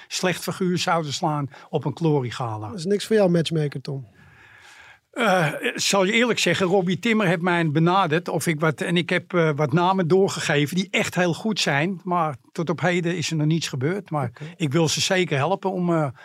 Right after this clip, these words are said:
Speaker 1: want het is, voor de sport is het heel belangrijk dat je continuïteit hebt en verse aanwinst die ook goed zijn.
Speaker 2: Ja.
Speaker 1: En dat, eh, ontbreekt een beetje, vind
Speaker 2: Eh,
Speaker 1: ik.
Speaker 2: eh,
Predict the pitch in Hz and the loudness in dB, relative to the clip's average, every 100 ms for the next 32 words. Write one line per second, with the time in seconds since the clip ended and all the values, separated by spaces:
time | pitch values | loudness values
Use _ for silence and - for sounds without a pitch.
0 | - 139 131 143 170 - - 156 151 - | -10 -8 -4 -4 -4 -4 -2 0 0 0
1 | 185 185 - 143 - 185 202 175 160 147 | 0 0 -4 -4 -2 0 0 0 0 0
2 | 170 175 - - 165 156 175 - 190 175 | -2 -4 -16 -6 -4 -2 -2 0 2 4
3 | 160 160 151 - 180 190 175 160 156 165 | 6 6 4 2 0 0 0 -2 0 0
4 | 127 - - 196 156 - 196 190 165 151 | 0 -6 -2 0 0 0 2 2 2 0
5 | 180 180 196 165 - 208 - 165 131 117 | 0 -2 -2 -2 -4 -4 -2 -2 -2 -8
6 | - 190 - _ _ _ - 151 160 - | -4 -6 -6 _ _ _ -6 -2 -2 -2
7 | 185 160 147 165 156 165 139 123 131 - | -2 0 2 0 0 0 0 -2 -4 -2
8 | 175 202 196 | 0 2 2